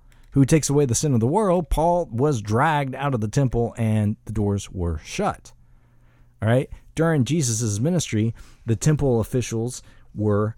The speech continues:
selling, right? They were selling, uh, and worshipers were buying access to the temple. Again, Matthew twenty-one, turning God's house into a what? A den of robbers, a robber's den. Okay, so only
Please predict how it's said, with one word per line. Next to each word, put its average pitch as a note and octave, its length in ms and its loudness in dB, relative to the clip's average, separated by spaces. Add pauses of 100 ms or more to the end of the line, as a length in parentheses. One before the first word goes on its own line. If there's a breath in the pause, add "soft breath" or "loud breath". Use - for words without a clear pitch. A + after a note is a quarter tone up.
(140)
selling, A2 600 0 (120)
right? A2+ 340 0 (220 soft breath)
They G#2+ 120 -2
were G#2 120 -2
selling, D3+ 540 -2 (340 soft breath)
uh, G2+ 360 0 (260)
and A2 200 0
worshipers B2 480 -2
were A2 180 0
buying G#2 580 0 (580 soft breath)
access G#2 640 -2
to G2+ 340 0
the B2 140 -4
temple. G2 440 -2 (140)
Again, A#2 260 0
Matthew G#2 300 -2
twenty-one, A#2 580 -2 (300 soft breath)
turning C#3 340 0
God's A2 340 -2
house A2 300 -4
into B2 440 0
a G2+ 200 0
what? C3+ 300 -4
A F#2+ 80 -6
den G#2+ 180 -4
of G#2+ 120 -6
robbers, B2+ 400 -4
a F2+ 60 -6
robber's A#2+ 360 0
den. C#3+ 400 -2 (760 loud breath)
Okay, A#2+ 240 4
so D3+ 260 2
only E3+ 540 2